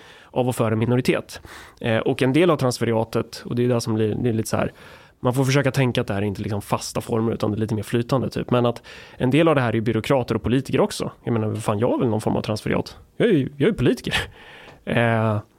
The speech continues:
Malcolm är ju, vad är han? Kulturarbetare. Eh, kanske man inte ska säga, nu kränker jag honom. Han jobbar på, <laughs> han, men, men att, att så här, så vi, vi, vi, vi är ju där,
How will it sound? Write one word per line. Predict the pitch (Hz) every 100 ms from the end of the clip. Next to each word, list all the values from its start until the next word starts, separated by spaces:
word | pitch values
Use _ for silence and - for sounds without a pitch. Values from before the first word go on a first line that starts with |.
| _
Malcolm | - 151 233 165 127
är |
ju, | 120 117 113
vad | - 120
är |
han? | 143 - - -
Kulturarbetare. | 120 117 120 117 175 214 - 131 - _ _ _ _ _ -
Eh, | 117 107 104 107 -
kanske | 113 104
man | 104
inte | 104 -
ska | -
säga, | - 92
nu | 107 -
kränker | 107 107 -
jag | 107
honom. | 107 117 -
Han | 123
jobbar | 120 117
på, | 113 113 104 139
<laughs> | -
han, | 123 113 - - -
men, | 135 131 151
men | 147 139
att, | 143 -
att | 147 143
så | -
här, | 120 117 - -
så | - 151
vi, | 165
vi, | 160 170
vi, | 156 175 180 -
vi | 165 165 170 - -
är | 156 156
ju | 151
där, | 143 127 117 117 117